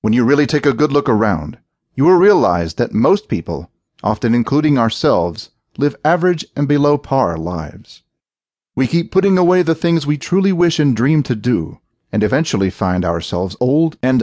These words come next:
unable to fulfill our desires. Entire lifetimes have been wasted in this similar pattern, but no one seems to realize what it is that they are repeatedly doing wrong.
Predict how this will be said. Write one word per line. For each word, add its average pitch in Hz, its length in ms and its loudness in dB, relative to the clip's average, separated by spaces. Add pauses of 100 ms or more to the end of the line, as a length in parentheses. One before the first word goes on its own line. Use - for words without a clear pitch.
unable 175 360 0
to 170 160 0
fulfill 147 480 0
our 90 180 0
desires. 107 760 -4 (840)
Entire 160 500 0
lifetimes 131 680 -2
have 107 160 -4
been 135 280 0
wasted 131 400 0
in 90 120 0
this 117 140 0
similar 170 460 0
pattern, 131 560 -6 (260)
but 98 140 0
no 180 160 4
one 101 240 2
seems 101 280 -2
to 110 140 -6
realize 92 580 -2
what 110 140 -4
it 117 220 -8
is 160 220 0
that 135 120 -2
they 139 140 2
are 123 80 2
repeatedly 131 580 -2
doing 117 380 0
wrong. 120 420 -6